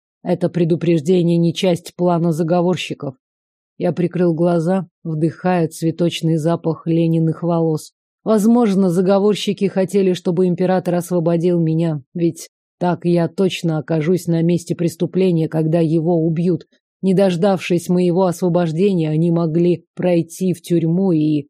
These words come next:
понять, что их задумка проваливается. Беспокоить Лену этими мыслями я не стал. Главное, с императором такой вариант обсудили, пока шли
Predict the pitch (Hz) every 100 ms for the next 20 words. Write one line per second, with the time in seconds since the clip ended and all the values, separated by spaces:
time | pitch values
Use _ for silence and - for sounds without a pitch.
0 | _ - 170 165 185 170 - - 185 -
1 | 196 170 180 170 185 170 180 - 170 165
2 | 185 170 160 160 147 - 147 _ _ _
3 | _ _ _ _ - 165 165 - 180 180
4 | 180 160 175 170 175 165 165 165 175 170
5 | 170 170 175 - 170 170 170 175 180 180
6 | - 180 160 143 139 160 196 170 160 156
7 | - 170 170 185 196 165 160 147 170 190
8 | 160 170 180 170 170 - 180 170 214 180
9 | - _ _ _ 175 170 185 160 185 190
10 | 175